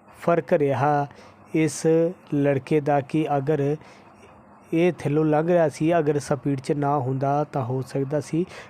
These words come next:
ਕੋਈ ਜਾਨੀ ਨੁਕਸਾਨ ਹੋ ਜਾਂਦਾ ਹੈ। ਪਰ ਇਸ ਵੱਲ ਪ੍ਰਸ਼ਾਸਨ ਦਾ ਕਿਸੇ ਤਰ੍ਹਾਂ ਦਾ ਕੋਈ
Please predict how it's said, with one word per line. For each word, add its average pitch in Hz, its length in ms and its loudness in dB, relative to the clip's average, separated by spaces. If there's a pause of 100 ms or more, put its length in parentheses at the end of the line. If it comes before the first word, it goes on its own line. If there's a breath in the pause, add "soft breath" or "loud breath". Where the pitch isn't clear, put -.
ਕੋਈ - 140 2
ਜਾਨੀ 139 360 0
ਨੁਕਸਾਨ 143 520 -2 (100)
ਹੋ 143 120 2
ਜਾਂਦਾ 135 240 -4
ਹੈ। 139 80 -2
ਪਰ 143 180 -4
ਇਸ 139 420 -4
ਵੱਲ 139 340 0 (400 loud breath)
ਪ੍ਰਸ਼ਾਸਨ 151 540 -2
ਦਾ 156 260 2
ਕਿਸੇ 170 460 -4
ਤਰ੍ਹਾਂ 147 280 -2
ਦਾ 143 140 0
ਕੋਈ 147 500 -2